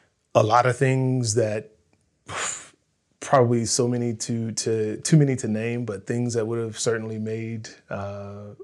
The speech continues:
my young lady happy. Um, we had to sacrifice a lot. We had to sacrifice a lot of time that you would normally spend together. I was holed up by myself doing so many things myself because whatever you can't pay for, you have to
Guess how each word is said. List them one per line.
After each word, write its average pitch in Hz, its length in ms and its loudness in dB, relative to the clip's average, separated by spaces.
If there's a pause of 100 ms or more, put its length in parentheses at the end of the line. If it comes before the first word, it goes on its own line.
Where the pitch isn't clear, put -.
my 107 280 -4
young 110 260 -6
lady 110 260 -4
happy. 113 520 -2 (280)
Um, 101 560 -8
we 110 120 0
had 107 120 0
to 113 60 -8
sacrifice 101 580 -4
a 95 60 -8
lot. 131 360 -6
We 113 60 -4
had 101 80 -6
to 110 100 -4
sacrifice 110 1000 -4 (220)
a - 80 -6
lot 117 240 4
of 120 400 -4
time 117 300 -4
that 107 140 -4
you 107 80 -8
would 95 80 -10
normally 95 280 -10
spend 107 280 -2
together. 92 460 -10 (340)
I 107 140 4
was 104 460 -4
holed 113 420 0
up 104 180 -8
by 101 120 -4
myself 101 600 -4
doing 104 260 -4
so 113 140 0
many 104 200 -6
things 135 300 -2
myself 104 420 -8
because 104 300 -6
whatever 104 280 -4
you 95 200 -10
can't 117 320 -4
pay 104 160 -6
for, 104 220 -8
you 101 200 -10
have 95 220 -10
to 92 240 -10